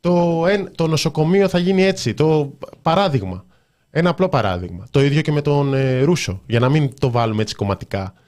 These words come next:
Δηλαδή, υποψήφοι που εκλέχθηκαν με ένα συγκεκριμένο και με, και ως,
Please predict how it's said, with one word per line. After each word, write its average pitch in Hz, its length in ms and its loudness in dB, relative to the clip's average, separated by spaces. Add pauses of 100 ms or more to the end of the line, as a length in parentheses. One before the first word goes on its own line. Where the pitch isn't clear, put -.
(180)
Δηλαδή, 113 200 0
υποψήφοι 131 760 -2 (500)
που 120 100 -4
εκλέχθηκαν 135 640 -2
με 123 120 0
ένα 160 120 2
συγκεκριμένο 127 680 -2
και 110 220 -2
με, 95 520 -4
και 131 100 0
ως, 135 200 0